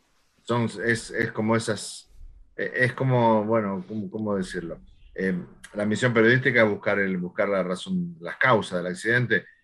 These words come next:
pero como tantos accidentes, creo que no, no, eso no se va a saber, o por lo menos, este, em,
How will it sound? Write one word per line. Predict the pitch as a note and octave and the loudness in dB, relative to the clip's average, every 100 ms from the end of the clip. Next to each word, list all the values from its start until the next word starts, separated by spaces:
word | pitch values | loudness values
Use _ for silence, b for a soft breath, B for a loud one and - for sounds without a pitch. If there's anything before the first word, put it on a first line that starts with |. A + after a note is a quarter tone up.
| _ - | _ -4
pero | F#2+ | -2
como | F#2 F#2 F2+ F2 | 2 2 0 0
tantos | A#2+ B2 A2 G#2+ | 2 2 0 0
accidentes, | G2+ - G#2+ A2 A2+ | -4 0 0 2 0
creo | G2+ G2 | 2 0
que | F2+ | 0
no, | F2+ F2+ F2 E2+ | 0 0 -2 -6
no, | F2 F2 E2 D#2+ C2+ - - - _ _ _ _ | -8 -8 -12 -18 -20 -20 -20 -20 _ _ _ _
eso | - - | -10 -4
no | F#2+ | -4
se | F2+ F#2 | -2 -2
va | F2+ | -2
a | |
saber, | - F#2+ A#2+ B2+ - - | 0 2 2 0 -8 -6
o | G#2+ G2+ | -4 0
por | G2+ | 2
lo | G2 | 2
menos, | G2+ A#2 B2+ C3 B2+ - | 4 2 4 2 0 -4
este, | F2+ F2 _ F#2 F2 E2 - - - - - - | -6 -6 _ -2 -2 -4 -12 -20 -20 -20 -20 -16
em, | D2 C#2+ D#2 | -14 -14 -18